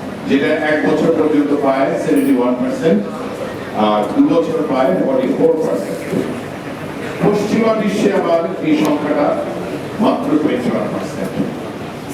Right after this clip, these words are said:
আজকে এই কর্মশালায়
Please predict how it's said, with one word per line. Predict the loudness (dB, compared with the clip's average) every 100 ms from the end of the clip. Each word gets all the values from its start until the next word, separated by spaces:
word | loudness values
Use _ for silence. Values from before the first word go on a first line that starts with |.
| -6 -2
আজকে | 0 0 0 2 2 2 0 -2 -4 -6 -6 -8 -8 -6 -6 -2
এই | 2 4 4 2 0 -2
কর্মশালায় | 0 2 0 2 2 2 0